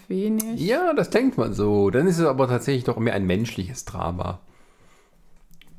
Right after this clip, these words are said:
Speaker 2: Eingewoben in die großen politischen, äh, Ereignisse dieser Zeit. Also es geht um die Königin Elisabeth die Zweite,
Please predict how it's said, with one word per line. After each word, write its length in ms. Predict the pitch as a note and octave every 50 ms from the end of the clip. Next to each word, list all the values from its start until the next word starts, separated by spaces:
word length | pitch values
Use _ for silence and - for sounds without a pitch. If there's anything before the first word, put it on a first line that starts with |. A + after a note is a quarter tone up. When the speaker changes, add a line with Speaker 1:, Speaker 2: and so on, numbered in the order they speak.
| - - -
Speaker 2:
Eingewoben 840 | - A#2 C3 B2+ A#2+ G2+ - G2+ F#2 G#2 A#2+ B2+ A2 G2+ A2+ A2 G#2
in 120 | - G2+ G2+
die 120 | G#2+ G2+
großen 420 | - - G#2+ B2+ C3 - - B2
politischen, 760 | - - - G#2+ A2+ A2+ C3+ A#2+ - - A#2 A#2+ B2 A2+ G#2+ G2+
äh, 260 | - G2+ G2+ G2+ G#2
Ereignisse 600 | G#2 G2+ E2 D2+ G#2 B2 C3 B2+ B2+ A2 G2 - G2+
dieser 220 | F2+ F#2 G2+ F#2
Zeit. 460 | - - - G2+ A#2+ C#3+ D#3+ E3 - -
Also 140 | B2 F#2+
es 120 | F#2+ F2+ -
geht 200 | - A2 - -
um 300 | G2+ F#2+ F#2 F2 F#2+ F#2+ - _ - - -
die 100 | G2+ G2
Königin 560 | - - C3+ D3+ E3+ D#3+ C3 - - C3 -
Elisabeth 540 | G2 G#2+ A#2 B2 C3+ C3 C#3 C3+ - - -
die 80 | A2+
Zweite, 480 | - - - F2 D#2+ D#2 - A#2 E3